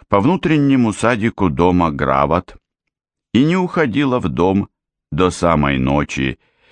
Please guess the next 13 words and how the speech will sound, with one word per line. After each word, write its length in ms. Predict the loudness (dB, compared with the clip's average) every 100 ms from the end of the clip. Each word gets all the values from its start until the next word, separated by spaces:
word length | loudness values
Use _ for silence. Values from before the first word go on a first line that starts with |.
| -20 -16
когда 380 | -2 0 2 0
Кассиопея 960 | 0 -4 -2 0 0 0 0 0 0 -2
почти 480 | -4 -4 -4 -2 0
завершила 760 | 2 0 -2 -2 -2 0 0
свой 340 | -2 -2 -2
полный 520 | -2 0 0 2 0 -2
оборот 580 | -2 -4 -2 -4 -6 _ _ _ -20 -8 0
и 60 |
утонченная 1120 | 0 0 0 0 -2 -2 0 2 0 0 -4 -2
Андромеда 1040 | 0 0 0 0 0 0 0 0 -2 -4 _ _ _ -4
проплыла 760 | -2 0 0 2 2 2 0 0
над 320 | -2 -2 -6
Тореной. 640 | -4 -2 0 -2 -4 -8